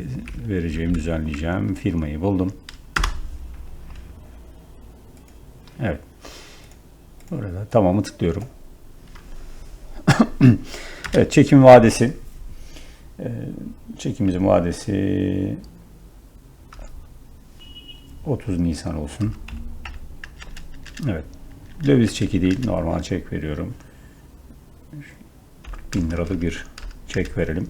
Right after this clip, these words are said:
Burada banka kodu bölümünde F dokuz'a basıp hangi bankanın çeki olduğunu, hangi bankanın çeki ise onu buradan seçiyorum.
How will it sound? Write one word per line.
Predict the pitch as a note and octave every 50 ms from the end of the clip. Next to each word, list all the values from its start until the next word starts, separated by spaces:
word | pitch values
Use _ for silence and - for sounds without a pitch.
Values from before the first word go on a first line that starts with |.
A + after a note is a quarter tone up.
| - -
Burada | D3 C3+ B2+ D3+ C#3 G#2+ A2+ B2 B2 - -
banka | - G2+ E2+ G2 A#2+ D#3 F3 E3 D#3+ -
kodu | - G#2+ F#2+ F#2+ F2+
bölümünde | F#2 F#2+ F#2 E2+ E2+ E2 - - A#2
F | G2 - -
dokuz'a | C3+ A2+ A#2+ A#2+ B2+ A#2
basıp | B2 G#2+ - C3 - - - - - - - - - - -
hangi | - - - - D#3+ D#3+ D#3 C#3+ C#3+ A#2+
bankanın | A#2+ A2+ A2 - - G#2+ F2+ F2 - - - - - - - - - - - A2+ G2+ F2+ D#2+ -
çeki | - - A2 - - C3+
olduğunu, | A2 F#2+ F2 E2 D#2+ D2+ D2+ - - - - - - -
hangi | - A#2 A2+ F#2+ F#2
bankanın | E2+ F2+ F2+ F#2 - - F2 F2 E2+ D2+ C#2 - -
çeki | - - A2+ - - -
ise | F#2 D#2 - - G2 B2 D3 - - - - - - -
onu | A2+ G#2+ A2 F#2+
buradan | G2 F2+ F2 E2+ E2+ F2 - -
seçiyorum. | - - A#2+ F#2+ - - A2 G2+ G2+ C#3